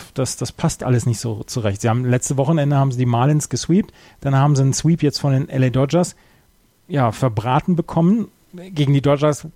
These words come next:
kann man gesweept werden, dass das passiert. Das passiert den besten Teams.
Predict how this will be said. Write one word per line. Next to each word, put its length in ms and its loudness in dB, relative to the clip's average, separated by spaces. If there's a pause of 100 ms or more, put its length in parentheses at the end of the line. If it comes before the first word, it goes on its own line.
(100)
kann 180 -4
man 160 4
gesweept 480 -2
werden, 240 2
dass 140 -6
das 160 -8
passiert. 520 -2
Das 120 -14
passiert 260 -6
den 120 -4
besten 280 -4
Teams. 300 0